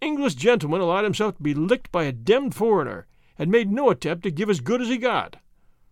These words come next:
It was very obvious that he was exhausted from sheer physical pain, and at last, when the rope gave way, he fell in a heap against the rock. Marguerite looked helplessly round her. "Oh, for a drop of water on this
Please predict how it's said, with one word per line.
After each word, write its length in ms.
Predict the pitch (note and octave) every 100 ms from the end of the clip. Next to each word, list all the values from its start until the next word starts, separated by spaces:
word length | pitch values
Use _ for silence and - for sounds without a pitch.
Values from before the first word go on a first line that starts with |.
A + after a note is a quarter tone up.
| _ _ _ _ _ _ _ _ _ _ _ -
It 80 |
was 120 | D#3 B2
very 220 | B3+ C#4
obvious 360 | G#3+ G#3 F#3
that 80 | D3+
he 80 | D#3+
was 100 | D#3
exhausted 500 | D3 C3 A3 A#3 F#3
from 140 | D3+
sheer 240 | D3 A3+ G#3+
physical 380 | G#3 F#3+ - D3
pain, 480 | - A3 C3 E2+ - - - -
and 160 | A#3
at 80 | F#3+
last, 380 | D3 G#3+ B3 -
when 100 | D#3+
the 60 | C#3+
rope 240 | G3 E3
gave 200 | D#3 D3
way, 360 | E3+ G3+ G2 - _ _ _
he 160 | F3+
fell 220 | F3+ A3 A3+
in 60 |
a 80 | E3
heap 280 | F#2 C#4 G3+
against 280 | C3+ E3 -
the 100 | C#3
rock. 340 | D#3+ D3 - _ _ _ _ _ _ _ _ _ _ _ -
Marguerite 420 | D3+ E3 A3+ A#3
looked 220 | F#3+ F#3+
helplessly 420 | - B3 E3+ C3
round 320 | C3+ E3+ G3+ B2
her. 180 | - - - - - - - _ - _ - _ _ _ -
"Oh, 380 | B3 A3+ A2+ F#2+
for 160 | -
a 60 | C3
drop 280 | G#2 A#3+ -
of 160 | A#2+
water 320 | F3+ A#3+ G#3 D#3
on 60 |
this 160 | D3+